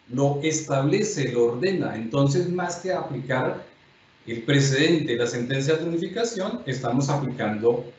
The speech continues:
la ley. Así lo establece en la función pública, como obligatoria para la función pública administrativa, en el artículo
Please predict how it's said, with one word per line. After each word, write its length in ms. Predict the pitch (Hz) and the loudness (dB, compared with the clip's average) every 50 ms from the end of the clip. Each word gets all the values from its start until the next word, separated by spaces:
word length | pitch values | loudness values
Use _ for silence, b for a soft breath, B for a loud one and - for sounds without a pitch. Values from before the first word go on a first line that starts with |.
| _ - | _ -4
la 140 | 143 160 | -2 0
ley. 300 | 180 - - - - - - - - _ _ _ _ _ _ _ _ _ _ _ _ - | 2 2 2 0 -2 -4 -10 -18 -20 _ _ _ _ _ _ _ _ _ _ _ _ -2
Así 260 | 120 120 - 156 156 | -2 0 0 2 2
lo 80 | 185 | 2
establece 800 | 196 - 202 190 170 156 151 151 151 151 - 202 233 247 233 - - 151 | 0 2 2 2 2 2 2 0 0 -2 -2 -2 -2 -2 -4 -4 -4 -4
en 140 | 139 127 | -2 -2
la 100 | 127 120 | 0 -2
función 400 | 117 123 123 120 120 139 135 139 | -2 -2 -4 -6 -4 -2 -2 -2
pública, 460 | 139 165 165 165 175 175 175 - - - | -2 0 0 0 0 0 -2 -4 -4 -4
como 280 | - 131 127 123 123 | -2 0 2 2 2
obligatoria 680 | 127 127 127 123 120 120 - - 139 143 147 160 175 165 | 2 2 2 2 2 0 0 2 2 2 4 2 2 0
para 160 | - - - | 0 0 0
la 140 | - 127 - | 0 0 -2
función 360 | 123 120 117 - 131 127 127 | -4 -6 -6 -4 -4 -4 -2
pública 340 | 143 147 151 151 - 160 156 | 0 0 0 0 0 2 2
administrativa, 1000 | 147 139 131 127 123 117 - 120 113 110 - 147 139 135 - - - - - - - - - _ _ _ _ _ _ _ _ _ _ | 2 4 4 2 2 0 0 -2 -2 -2 0 0 2 2 2 2 0 -2 -6 -12 -16 -20 -20 _ _ _ _ _ _ _ _ _ _
en 160 | 123 123 135 139 | -2 2 2 4
el 120 | 139 135 | 4 4
artículo 760 | 135 135 - - 151 143 - 190 190 180 160 127 - 123 | 2 2 0 -2 -4 -4 -2 2 4 4 4 4 2 -2